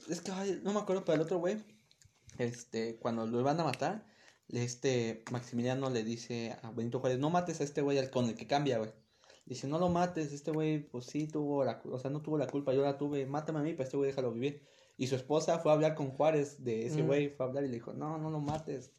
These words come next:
Speaker 2: Creo que
Speaker 1: déjalo
Speaker 2: es algo
Speaker 1: vivir".
Speaker 2: así. Ajá.
Speaker 1: Y verga, güey, le valió
Speaker 2: Juárez
Speaker 1: verga.
Speaker 2: es, era culero, güey.
Speaker 1: Era culero.
Speaker 2: <laughs>
Speaker 1: Es culero, güey, es, es tu compa culero,
Speaker 2: Es
Speaker 1: güey.
Speaker 2: culo, güey, es culo Juárez.
Speaker 1: Es el güey que te baja la morra, güey, pero no la acepta, güey, y
Speaker 2: Aparte está chaparro, güey.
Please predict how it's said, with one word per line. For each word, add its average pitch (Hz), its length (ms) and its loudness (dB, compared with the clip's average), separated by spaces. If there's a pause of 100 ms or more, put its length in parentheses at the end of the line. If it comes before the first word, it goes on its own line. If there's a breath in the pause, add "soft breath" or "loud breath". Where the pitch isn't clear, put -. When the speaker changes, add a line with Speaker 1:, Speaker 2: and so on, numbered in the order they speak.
(140)
Speaker 2:
Creo 175 140 -4
que 180 60 2
Speaker 1:
déjalo - 0 -
Speaker 2:
es - 100 0
algo 160 140 0
Speaker 1:
vivir". - 200 -8
Speaker 2:
así. 160 80 -6
Ajá. 151 260 -4
Speaker 1:
Y 123 100 -2
verga, 156 320 -2
güey, 143 180 -2
le 127 240 -2
valió 120 180 2
Speaker 2:
Juárez 214 200 10
Speaker 1:
verga. 220 100 8
Speaker 2:
es, - 200 0
era 214 200 6
culero, 196 340 4
güey. 170 220 4
Speaker 1:
Era 185 160 0
culero. 131 260 4
Speaker 2:
<laughs> 262 800 8
Speaker 1:
Es 160 80 -4
culero, 175 440 8
güey, 135 200 4
es, 156 160 -6
es 160 160 -4
tu - 80 -14
compa 156 320 -4
culero, 127 320 4
Speaker 2:
Es 120 60 4
Speaker 1:
güey. 113 80 2
Speaker 2:
culo, 156 240 8
güey, 120 180 2
es 131 140 -6
culo 143 200 0
Juárez. 165 240 4
Speaker 1:
Es 226 40 6
el 208 100 10
güey 175 160 6
que 185 100 4
te 135 80 2
baja 143 200 4
la 135 100 4
morra, 139 320 4
güey, 214 260 0
pero 123 380 0
no 143 160 0
la 160 80 6
acepta, 156 360 0
güey, 190 220 2
y 113 300 -4
Speaker 2:
Aparte 320 320 -2
está 233 160 -6
chaparro, 190 460 -6
güey. - 100 -4